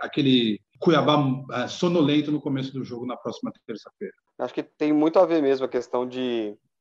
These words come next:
Speaker 2: respeitar os adversários, os times grandes na Arena Pantanal, com a chegada do Jorginho, sim. Acho que o Jorginho ajudou muito nessa, nessa questão, até pela experiência como jogador, como técnico,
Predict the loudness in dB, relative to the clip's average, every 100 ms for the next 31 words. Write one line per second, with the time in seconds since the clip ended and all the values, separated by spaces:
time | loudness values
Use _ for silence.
0 | -20 -6 -4 2 2 2 0 -2 0 -2
1 | -2 -12 -20 -16 -10 -10 0 2 4 2
2 | 0 2 2 0 -2 -4 -4 -4 -4 -6
3 | -4 -6 -6 -2 -2 -2 -6 -8 -8 -10
4 | -12 -12 -18 -4 4 4 4 2 2 2
5 | 4 4 4 2 0 2 2 2 -2 -8
6 | -10 -10 0 2 2 -2 _ _ 0 2
7 | 4 4 2 2 2 0 -2 -2 0 2
8 | 0 0 -2 -2 -6 0 2 2 -2 -12